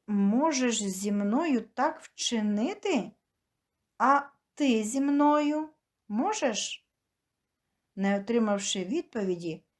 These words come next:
Катя відчинила двері. «Ти ще пошкодуєш!» —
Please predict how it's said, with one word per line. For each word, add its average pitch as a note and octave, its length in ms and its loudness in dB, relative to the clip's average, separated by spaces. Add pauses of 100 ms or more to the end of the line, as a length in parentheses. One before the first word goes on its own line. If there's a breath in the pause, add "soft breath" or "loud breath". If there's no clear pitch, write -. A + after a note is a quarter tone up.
(240)
Катя F4 340 -6
відчинила F3+ 680 -6
двері. E3+ 520 -8 (1000 soft breath)
«Ти G4 120 8
ще F#4 340 2
пошкодуєш!» — C#4 1700 2